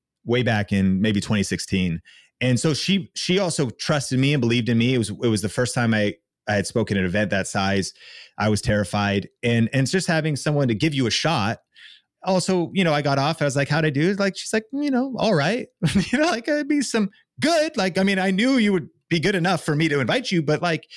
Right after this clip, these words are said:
and, and I think she texted me as one of her students. She said, "Hey, would you be willing to speak at my event if you would allow me to kind of coach and mentor you through it?" And I'm like, "Willing." Talk about the greatest gift in the world, like any mentorship or coaching. Are you kidding?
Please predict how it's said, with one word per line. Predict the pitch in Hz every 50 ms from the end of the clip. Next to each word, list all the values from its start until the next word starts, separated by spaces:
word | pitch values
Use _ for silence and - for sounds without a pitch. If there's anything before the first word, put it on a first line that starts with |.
| - - - - - - _ _ _ - 113 -
and, | - 156 151 147 -
and | 151 151 143
I | 139
think | 127 - 208 185 -
she | - 175 151
texted | - - 190 185 - -
me | 151 131
as | 123 104
one | 127 135
of | 120 107
her | 104
students. | - - 175 175 147 113 -
She | - 117
said, | - - 135 123 110 101
"Hey, | 95 131 160 143 123
would | 117 123 117 110
you | 135 127
be | 139 131
willing | 110 98 127 131 151 160 165 160 156 160 151 - _ _ _ _ _ _ _ _ _ _ _ _ -
to | - 117
speak | - - 147 -
at | 127 120
my | 127 123 117
event | 110 104 95 127 131 131 127 113 - - _ _ _ _
if | - 123 - -
you | 135
would | 131 127
allow | 127 123 120
me | 123 120 113
to | 113
kind | - 123 117 107
of | 98
coach | - 123 120 117 - -
and | 107 104
mentor | 117 139 131 - 120
you | 104 98 92 87
through | - 139 190 143
it?" | 82 - - _
And | - 113 107
I'm | 101 101
like, | 98 95 92 - _ _ _ -
"Willing." | 82 95 139 196 110 73 69 - _ _ _ _ _ _ - - _
Talk | - 131 160 156
about | 180 156 139 120
the | - 107
greatest | 117 123 120 120 - - -
gift | - 120 123 - - 120
in | 107
the | 101 95
world, | 92 113 147 180 113 87
like | 92 98 98 - 110
any | 127 139 143 139 120
mentorship | 110 104 107 113 117 123 107 - 123 113 - - 110 - -
or | 98
coaching. | - - - - 139 156 170 - - - 113 98 90 90 92 95 87 - _ _ _ _ - _ -
Are | -
you | 98 82 78
kidding? | - - - 98 110 147 196 220 226 214